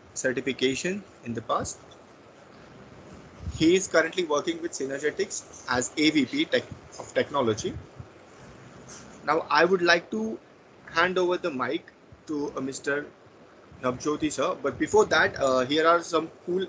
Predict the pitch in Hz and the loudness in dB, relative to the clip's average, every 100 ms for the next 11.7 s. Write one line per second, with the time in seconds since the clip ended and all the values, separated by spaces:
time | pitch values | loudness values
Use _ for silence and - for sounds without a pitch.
0 | 135 123 123 139 - 170 151 143 151 147 | -4 -4 -2 -4 -4 -2 -2 -2 -4 -4
1 | 147 113 131 - - - - - 123 120 | -2 -2 -2 -6 -20 -20 -8 2 2 2
2 | 127 127 143 143 131 127 135 135 143 143 | 0 6 6 6 4 2 4 2 0 -2
3 | 139 - 117 127 - - - - - - | -2 0 0 0 -4 -18 -20 -20 -20 -20
4 | - - - - 143 143 - 135 131 131 | -20 -20 -8 2 6 6 6 4 2 2
5 | 170 190 190 185 - - - - - - | 0 2 0 -2 -6 -20 -20 -20 -20 -20
6 | - - - - - - - - - 135 | -20 -20 -18 -18 -16 -10 -10 -10 -6 2
7 | 147 151 170 180 180 - 151 185 - 143 | 4 4 4 2 0 0 0 2 2 2
8 | 143 - 143 214 - - - 117 110 107 | 2 0 -4 -4 -16 -20 -20 -12 -10 -8
9 | 107 110 113 - - 139 151 - 170 147 | -8 -10 -14 -12 -4 0 2 0 0 -4
10 | 131 151 151 151 139 147 143 131 127 - | -6 -6 -8 -6 -6 -6 -6 -4 -6 -4
11 | 131 123 135 131 131 196 | -2 0 2 2 2 -2